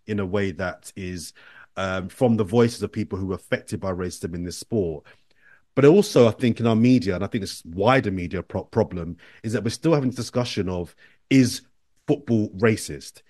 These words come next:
In the same way I hear certain radio stations ask the question, "Is Britain racist?"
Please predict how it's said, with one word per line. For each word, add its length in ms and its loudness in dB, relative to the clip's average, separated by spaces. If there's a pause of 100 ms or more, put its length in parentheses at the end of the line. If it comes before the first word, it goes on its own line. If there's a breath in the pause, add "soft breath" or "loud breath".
(140 soft breath)
In 60 -4
the 80 -2
same 260 2
way 80 4
I 120 2
hear 200 2
certain 300 -2
radio 220 2
stations 460 -6
ask 200 -4
the 40 -18
question, 480 -6 (320 soft breath)
"Is 240 4 (140)
Britain 420 2
racist?" 520 -8